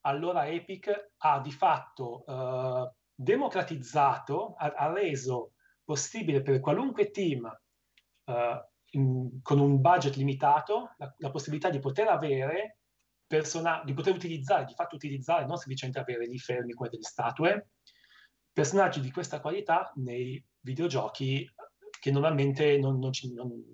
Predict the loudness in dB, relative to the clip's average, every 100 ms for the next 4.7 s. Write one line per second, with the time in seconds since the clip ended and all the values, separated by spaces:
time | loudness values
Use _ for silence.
0 | -2 2 4 2 2 2 2 0 -6 -4
1 | -4 -4 -4 -2 -4 -2 0 2 2 -2
2 | 0 0 0 2 2 0 _ _ _ _
3 | _ _ _ -8 -4 -4 -4 -2 -2 -2
4 | -6 -8 2 2 2 -10